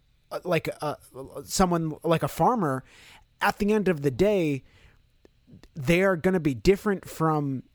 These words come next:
just, like, your everyday Joe, because this is also their livelihood and this is also, like, how they make money. So what this farmer ultimately ended up falling back on was just like,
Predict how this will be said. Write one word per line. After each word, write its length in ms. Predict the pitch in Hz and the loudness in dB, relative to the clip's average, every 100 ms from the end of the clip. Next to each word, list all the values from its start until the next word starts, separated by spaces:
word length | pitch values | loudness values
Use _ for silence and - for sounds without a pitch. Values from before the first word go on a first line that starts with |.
| _ | _
just, 240 | 135 170 - | -2 0 2
like, 160 | 160 | 0
your 120 | 156 | 2
everyday 360 | 170 165 147 143 | 2 2 0 0
Joe, 300 | 123 185 202 | 2 2 4
because 360 | 151 143 160 113 | 2 0 -2 2
this 220 | 180 - | 2 2
is 140 | 202 | 0
also 640 | 135 147 151 151 135 117 - - | 2 2 2 2 2 0 -6 -16
their 320 | - 120 147 127 | -4 0 2 0
livelihood 720 | 113 117 151 190 180 208 208 | -2 -2 0 2 2 2 0
and 140 | 147 | 0
this 160 | 135 156 | -2 0
is 80 | 143 | 0
also, 420 | 139 - 143 123 - | 0 0 -2 -4 -4
like, 200 | 135 120 - | -4 -4 -6
how 180 | - | -2
they 160 | 156 151 | 0 0
make 280 | 147 139 110 | 0 -4 -2
money. 420 | 123 165 226 240 - - - - | -2 0 0 -2 -8 -20 -20 -6
So 400 | - 196 170 143 - - | 2 4 4 0 -8 -20
what 320 | - 139 202 180 | -4 2 2 2
this 220 | 185 - | 0 0
farmer 500 | - 170 170 156 - | 0 0 2 0 0
ultimately 760 | 151 180 175 175 156 151 135 - - | 0 0 0 -4 0 0 -2 -6 -4
ended 280 | 160 170 156 | -2 0 0
up 120 | - | -2
falling 340 | - 156 143 | 0 2 2
back 280 | 127 190 - | 0 0 0
on 220 | 147 135 | -2 0
was 160 | 139 147 | 0 0
just 260 | 160 151 | 0 0
like, 240 | 165 143 | 0 -2